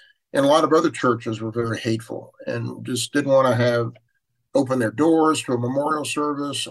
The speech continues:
or say anything or offer any kind of consolation. So there, there was no day of mourning, no public statements.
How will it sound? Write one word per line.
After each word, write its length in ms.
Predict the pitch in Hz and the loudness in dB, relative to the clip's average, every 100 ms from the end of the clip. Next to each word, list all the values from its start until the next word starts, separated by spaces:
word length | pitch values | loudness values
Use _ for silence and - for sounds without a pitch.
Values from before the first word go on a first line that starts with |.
| - | -8
or 300 | 131 123 120 | -4 -4 -2
say 300 | - 123 113 127 | -4 -6 -2 -2
anything 540 | 147 143 143 143 135 | -2 -6 -4 -4 -4
or 100 | 120 - | -4 -2
offer 340 | 123 120 117 | -4 -4 -10
any 180 | 135 135 | -12 -6
kind 320 | 139 139 131 | 0 0 0
of 200 | 123 117 - _ _ _ _ _ _ - | -2 -6 -18 _ _ _ _ _ _ -2
consolation. 760 | 135 127 131 139 127 120 117 | 0 2 2 2 2 -2 -6
So 140 | 110 127 | -6 -4
there, 160 | 135 135 139 | -4 -4 -2
there 140 | 139 | -2
was 160 | 139 123 | -2 -2
no 200 | 160 151 | 0 0
day 240 | 120 151 | 0 0
of 80 | 143 | 2
mourning, 460 | 135 139 139 135 131 | 4 4 2 0 0
no 120 | 131 | 0
public 380 | 123 135 139 - | 0 -2 -2 -8
statements. 800 | - 131 127 127 127 - - | -6 -6 -4 -4 -4 -4 -6